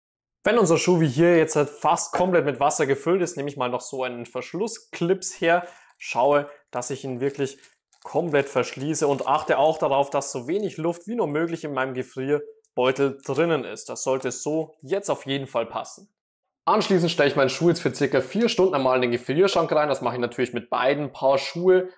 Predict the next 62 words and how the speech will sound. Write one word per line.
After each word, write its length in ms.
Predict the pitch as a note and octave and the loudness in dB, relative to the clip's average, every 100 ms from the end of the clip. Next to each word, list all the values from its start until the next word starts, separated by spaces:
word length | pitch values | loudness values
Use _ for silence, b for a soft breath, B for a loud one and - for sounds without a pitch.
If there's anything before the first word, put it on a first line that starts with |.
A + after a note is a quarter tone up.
| B | B
Und 120 | A#2+ | -2
was 140 | A#2+ D3 | -2 0
jetzt 220 | F3+ - | -2 -2
passiert 300 | D#3+ D#3+ D3+ | -4 -2 -4
ist, 120 | - | -4
dass 120 | B2 | -6
das 180 | B2 - | -6 -4
Wasser 280 | B2+ A#2+ C3 | -2 0 0
hier 80 | B2 | 0
drin 280 | A#2+ A#2 A2+ | -2 -2 -4
gefriert. 580 | - C#3+ F#3+ A3 - | -8 -6 -4 -4 -2
Dadurch 280 | D3 F#3+ F3+ | 0 2 0
dehnt 180 | - D#3+ | 0 -6
sich 80 | D#3+ | -2
das 180 | C3+ - | -2 0
Ganze 300 | C3 C3+ C3+ | -2 -2 -6
um 80 | B2 | -4
circa 280 | B2+ B2 | -4 -4
zehn 300 | A#2+ D3 D3 | -4 -2 -2
Prozent 380 | C3 B2+ B2 A#2 | -2 -2 -4 -2
aus. 280 | C#3 F3 F3+ | 2 2 2
Der 120 | C3 | -2
Schuh 280 | - D#3 D#3 | -2 -4 -4
wird 160 | C#3 C#3 | -4 -4
hi-, 140 | C#3+ - | -10 -8
hierdurch 360 | - C3+ B2 D3+ | -8 -4 -6 -6
nicht 240 | A3+ - | -8 -4
beschädigt. 480 | F3 - D3+ D3+ D3+ B B | -2 0 0 0 -4 B B
Und 140 | B3 A#3 | -2 0
nach 120 | F#3 | 0
vier 220 | - F#3+ | 2 0
Stunden 340 | F#3 E3 D#3+ | 2 -2 -2
kann 160 | B2+ C#3+ | -4 -4
ich 60 | C#3 | -2
das 180 | B2 | -4
Ganze 420 | B2 C3 C#3 B2 D#3 | -2 -2 -2 -4 -2
wieder 200 | A3 D3+ | 2 2
aus 160 | C3+ | 2
dem 100 | D3 | 0
Gefrierschrank 720 | B2+ B2+ B2+ D3 - B2 A#2 | -2 -2 -2 -2 -2 -4 -4
rausnehmen. 640 | A2 A2+ C3 - A2+ - - _ _ _ - - | -2 0 0 -2 -10 -16 -20 _ _ _ -20 -6
Das 200 | - D3 | -2 0
Wasser 240 | F#3 F#3+ | 0 2
hier 80 | E3+ | 4
drin 160 | D#3+ D#3 | 2 0
ist 100 | C#3+ | -2
jetzt 140 | C3 | -2
über 160 | C3 B2+ | 0 2
Nacht 260 | B2+ - | 2 0
gefroren 440 | C3+ C3+ A#2+ C3+ C3 | -4 -2 0 2 2
und 80 | |
jetzt 280 | A#2+ C3+ - | 0 -2 -2
müssen 240 | D#3+ F3 D#3 | -4 -2 0
wir 60 | |
unseren 180 | C#3 B2+ | 0 0
Gefrierbeutel 640 | B2 - D3+ F3 D3 C3+ | -2 -2 -2 2 2 0
mal 140 | B2+ B2 | 0 2
aus 120 | B2+ | 0
dem 140 | C3 | -4
Schuh 300 | A#2+ - D#3 | -8 -6 -6
wieder 160 | D3 C#3+ | 2 2
rausbekommen. 720 | B2+ C3 C3 B2 - A#2 _ | 4 2 0 -6 -10 -18 _